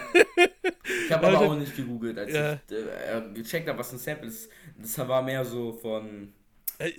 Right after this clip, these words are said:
Speaker 1: heute hätte ich erst, das erste, was ich gemacht hätte, wäre das Handy raus, „Was ist ein
Speaker 2: Ja.
Speaker 1: Sample?“ Weißt du, so, aber damals
Speaker 2: Nee,
Speaker 1: ich
Speaker 2: das
Speaker 1: so
Speaker 2: hab ich auch nicht gemacht. Ich hab probiert, mir das so selber ein bisschen zu erschließen, weil ich
Speaker 1: Ja.
Speaker 2: hatte, da war ich, ich glaub, ich hatte noch nicht mal Zugang so richtig zum Internet, weil meine Mom halt so, äh, mein Handy eingeschränkt hat.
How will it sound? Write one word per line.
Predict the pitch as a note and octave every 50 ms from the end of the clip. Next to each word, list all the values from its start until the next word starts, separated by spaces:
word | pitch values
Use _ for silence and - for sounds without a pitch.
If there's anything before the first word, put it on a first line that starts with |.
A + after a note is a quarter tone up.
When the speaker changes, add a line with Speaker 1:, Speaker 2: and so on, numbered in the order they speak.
| - -
Speaker 1:
heute | - G#3 A#3 A#3 A#3+
hätte | B3+ G3+
ich | - -
erst, | - A3 G#3 -
das | F3+ -
erste, | D#3+ F#3+ G#3+ - A#3
was | A3
ich | - -
gemacht | G3 G3+ G3 F3+
hätte, | G#3+ F#3+
wäre | F3+ F#3
das | E3 -
Handy | E3 G3 G3 F#3+
raus, | F#3 F3+ E3
„Was | C#3+ D3 D#3 -
ist | - C#3 -
ein | D3 B2+
Speaker 2:
Ja. | C3+
Speaker 1:
Sample?“ | C3+ - - - B2+ B2+ A2+ F#2+
Weißt | A2+ C3+ D3 -
du, | E3+
so, | E3 D#3+ E3+
aber | C#3+ C3+ C3+
damals | A2+ D#3 E3 F#3+ A3 A3 G#3 E3
Speaker 2:
Nee, | B2+ C#3
Speaker 1:
ich | D3+
Speaker 2:
das | D3+ D3
Speaker 1:
so | C#3 E3+
Speaker 2:
hab | D3+
ich | C3+ C3+
auch | C3+ C#3+
nicht | D3 C#3+ C3+ -
gemacht. | - A#2 A2+ A2 A2+ A#2
Ich | -
hab | C3 - - - -
probiert, | - C#3 C3 C#3 D3 C#3+ - A2+
mir | A#2+ B2+ C3
das | B2 A#2 -
so | - A2+
selber | A#2 C3 B2+ B2 A#2+
ein | G2+
bisschen | A#2 - - A2 A2
zu | - G2+
erschließen, | G2 - - G#2 G2+ - G2
weil | G#2 A2
ich | A2+ - - -
Speaker 1:
Ja. | C3 B2+ B2 A#2
Speaker 2:
hatte, | C#3 D#3 D#3 D3 C3+
da | C3 B2+ B2
war | B2 A#2+
ich, | A#2 - - - - _ _ _ _ _ _ _ _ - _
ich | -
glaub, | C#3 C#3 C3+
ich | D#3
hatte | E3 E3+ E3 D#3 C3+ B2 A#2 A2 A2+ - -
noch | C#2+ C2+ F2 A2+ A2+ A#2
nicht | C#3 C#3 C#3
mal | B2+ A2+ G#2 G#2+
Zugang | - - C#3 C3+ A#2 A2 G#2
so | G#2 G#2
richtig | A2+ A2 A2+ A2+
zum | A2+ - A2+
Internet, | B2 A#2+ B2+ A#2 A2 G#2+ G#2+
weil | - G2 G2 G2+ F#2+ D#2+ E2 - _ _ _ - - - -
meine | - A2 A2+ A#2
Mom | A#2 B2 A#2 A#2+ B2
halt | A#2 A2 G2+ -
so, | - G#2+ G#2 F#2
äh, | D#2 C#2+ - - - _ -
mein | G2 A2 A2
Handy | A2+ C3 C3 C3 C3
eingeschränkt | A#2+ A#2 A#2+ A2+ A2+ A2 - G2+ G#2 G#2 - -
hat. | F#2+ F#2+